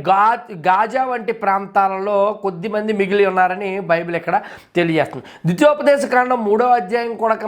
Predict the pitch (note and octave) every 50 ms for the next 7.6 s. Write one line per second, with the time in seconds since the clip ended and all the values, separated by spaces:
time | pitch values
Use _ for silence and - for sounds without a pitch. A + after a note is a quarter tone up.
0 | G#3+ G#3 G3+ G3+ G3 G3 G3 F#3+ F#3 G#3+ G#3+ G#3 F3+ F#3+ G3 F3 F#3+ F#3 - F3
1 | E3 E3+ E3+ F3 A3 C4 B3+ - - - - - A3+ A#3+ C4 B3+ A#3 A3+ A#3+ B3+
2 | F#3 D#3+ F#3 F#3+ G#3+ B3 B3 - C#4+ C4+ C#4+ D4 D4 D4 C4+ B3+ A#3+ A#3 A#3 G#3+
3 | A3+ A3 G#3+ A3 B3 A#3 G#3+ A3+ A#3 - G#3 G#3 A3 A#3 A3+ A3 C4 C4 B3 A3+
4 | A3 G#3+ G#3 G3+ G3+ F#3+ F#3 E3 D#3 F3+ F3+ F3+ - - B3 A3+ A3 A3+ G#3+ G3
5 | F#3+ F3+ F3 F3+ - E3 D#3+ E3 D#3 F#3+ F#3 F#3 - F3+ E3+ F3+ A3+ B3+ B3 -
6 | - - - - - G#3+ A3+ - C#4 C#4 C#4 C#4 - B3 C4 B3+ A#3 B3 A#3 A3+
7 | A3+ B3 B3 - - _ _ - G3 A#3 B3 B3